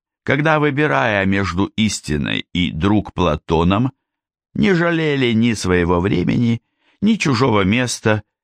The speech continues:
ни бизнеса книгопродавцев. Поскольку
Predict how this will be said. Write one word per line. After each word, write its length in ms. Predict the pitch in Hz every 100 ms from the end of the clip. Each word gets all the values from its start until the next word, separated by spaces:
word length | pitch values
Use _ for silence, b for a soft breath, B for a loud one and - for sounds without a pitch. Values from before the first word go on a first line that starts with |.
| _ _
ни 240 | 85 98 92
бизнеса 640 | 82 104 101 104 98 104
книгопродавцев. 1120 | - 92 90 95 90 82 67 - - - - _ _ _ _ _ B B B
Поскольку 680 | 85 - 101 92 95 85